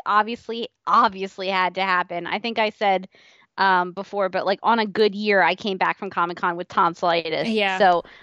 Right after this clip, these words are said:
Speaker 1: like, you're, you're taking your life in your hands going to Comic-Con on a
Speaker 2: <laughs>
Speaker 1: plague year. Like, the con crud, <laughs> it's not gonna be good. <laughs>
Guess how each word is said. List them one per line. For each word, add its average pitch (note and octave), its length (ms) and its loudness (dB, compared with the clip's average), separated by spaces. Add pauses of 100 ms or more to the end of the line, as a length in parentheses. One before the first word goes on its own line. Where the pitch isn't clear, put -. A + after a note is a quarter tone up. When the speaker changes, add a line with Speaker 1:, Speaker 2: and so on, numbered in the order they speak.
(100)
Speaker 1:
like, F#3+ 380 2 (220)
you're, A#3+ 340 -2 (240)
you're C4+ 200 -2
taking D4+ 300 0
your G#3+ 120 -2
life G#3 280 2
in G3+ 80 -6
your F#3 120 -4
hands F3+ 400 -2
going F3+ 240 2
to D#3+ 60 -10
Comic-Con F#3 480 0
on E3+ 80 0
a E3 40 -4
Speaker 2:
<laughs> - 120 -14
Speaker 1:
plague F3 260 0
year. D#3+ 320 -2
Like, D#3+ 220 -2
the G3 80 -10
con C4+ 340 2
crud, G#3+ 520 6
<laughs> - 60 -12
it's - 680 -6
not A3+ 360 4
gonna G#3 200 2
be F#3 180 -4
good. D#3 340 -2 (240)
<laughs> A#3 140 0